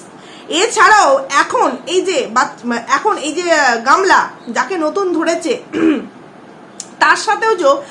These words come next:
তার সাথেও যে নোংরা থেকে নোংরাতম চ্যাট সে করেছে, এই কথাটা কেন বলছি দেখো, প্রমাণগুলো আমি পাশাপাশি দিয়ে দিচ্ছি, তোমরা দেখে নেবে।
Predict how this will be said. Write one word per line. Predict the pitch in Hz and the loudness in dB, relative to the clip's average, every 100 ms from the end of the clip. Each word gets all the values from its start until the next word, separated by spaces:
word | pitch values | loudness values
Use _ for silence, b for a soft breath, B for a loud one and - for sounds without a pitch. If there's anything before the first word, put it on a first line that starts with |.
| B B | B B
তার | 311 359 | 0 2
সাথেও | 415 403 415 | 0 -4 -2
যে | 403 | -2
নোংরা | 285 302 381 415 | -2 -2 4 2
থেকে | 415 392 392 | 2 -4 -4
নোংরাতম | 302 330 370 381 370 370 - | -4 -2 -2 -2 -4 -4 -2
চ্যাট | 381 349 320 - - - | 4 4 4 0 -12 -10
সে | 339 - | -8 -4
করেছে, | 320 392 403 285 - - - - - | 0 0 0 -4 -4 -12 -20 -20 -8
এই | 370 403 | -4 0
কথাটা | 427 - - | -2 -2 -4
কেন | 339 359 | -2 -2
বলছি | 403 370 370 | -2 0 0
দেখো, | 349 320 - | 0 0 -4
প্রমাণগুলো | 302 311 359 392 392 | -2 0 0 0 -4
আমি | 392 | -4
পাশাপাশি | 370 311 320 349 359 | -6 -8 -8 -10 -8
দিয়ে | 302 320 | -8 -6
দিচ্ছি, | 330 370 | -6 -6
তোমরা | 330 302 311 | -8 -6 -4
দেখে | 254 247 330 | -4 -4 -4
নেবে। | 269 262 - | -2 -2 -4